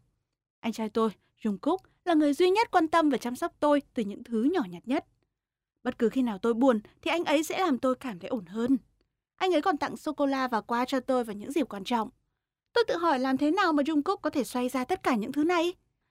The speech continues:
Tôi đã hỏi thẳng anh ấy về các món quà tặng tôi và cách anh ấy quản lý chi tiêu.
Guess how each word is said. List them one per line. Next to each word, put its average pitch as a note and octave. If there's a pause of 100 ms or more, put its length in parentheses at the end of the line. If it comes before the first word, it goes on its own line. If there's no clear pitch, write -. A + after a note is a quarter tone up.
(160)
Tôi C4+
đã C4
hỏi E4+
thẳng A#3
anh A3+
ấy G#3+
về C4+
các F4
món A#3+
quà C#4
tặng - (100)
tôi D#4 (300)
và E4+
cách G#4
anh F4+
ấy D4+
quản D#4+
lý F3+
chi C#4
tiêu. D4